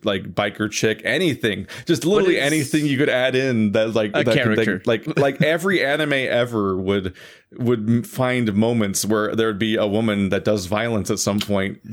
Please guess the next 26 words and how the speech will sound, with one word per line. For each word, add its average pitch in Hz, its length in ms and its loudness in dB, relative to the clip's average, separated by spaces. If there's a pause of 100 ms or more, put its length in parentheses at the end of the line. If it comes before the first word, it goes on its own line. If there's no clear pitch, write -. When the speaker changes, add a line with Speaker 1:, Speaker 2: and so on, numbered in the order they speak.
Speaker 1:
that, 107 200 2
that 101 320 0
has 104 260 0
these 104 140 0
kinds 113 240 -4
of 90 60 -6
tones. 101 480 -2 (760)
Like, 117 320 -2 (120)
Speaker 2:
Yeah, 170 460 2
Speaker 1:
and - 100 -4
Speaker 2:
I 170 60 0
mean, 175 340 -4
it's - 320 -2
tough 175 340 -4
because 135 500 -2
you're, 143 220 -4
you're 139 280 -4
balancing 156 600 -6
two 139 240 -4
different 131 340 -4
issues. 110 540 -6
One 151 380 -4
is 120 540 -2
you're 120 100 -2
balancing 120 680 -6
Speaker 1:
Japan. 101 680 -4